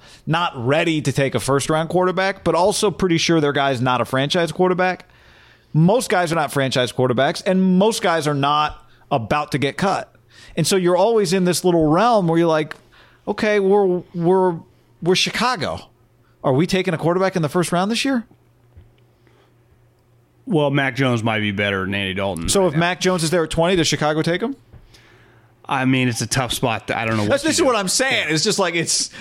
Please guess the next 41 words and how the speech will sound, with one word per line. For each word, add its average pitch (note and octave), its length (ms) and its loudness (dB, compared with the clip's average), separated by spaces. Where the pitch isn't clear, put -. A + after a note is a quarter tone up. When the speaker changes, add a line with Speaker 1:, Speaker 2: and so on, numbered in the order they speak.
Speaker 1:
there's G3+ 180 2
a F#3 80 2
good G3 380 -2
case G3 300 0
to F3 100 -4
make D#3 260 0
to C#3+ 80 -2
take F3+ 300 -2
him. C3 240 -2
There's D3+ 160 0
also F#3+ 440 0
a C#3+ 40 0
good C3+ 180 -2
case D3 260 0
to C#3 100 -2
make, C3 220 0
you B2 80 -4
go, B2+ 300 0
"We D3 140 0
just, C#3+ 340 -2
we D3 100 2
gotta D#3 360 0
get C#3 200 -2
an C3 80 -2
impact C3 360 -2
player C#3 160 2
at A#2+ 60 2
another B2+ 300 2
position C3 420 -2
right A2+ 200 0
now G#2+ 380 -2
'cause B2+ 120 0
we D#3 100 4
just D3 160 -2
gotta C3 240 0
make B2 160 -2
the B2+ 80 -4
playoffs A#2+ 460 -2
this C3+ 280 0
year," C3 380 0
right? A2+ 320 -2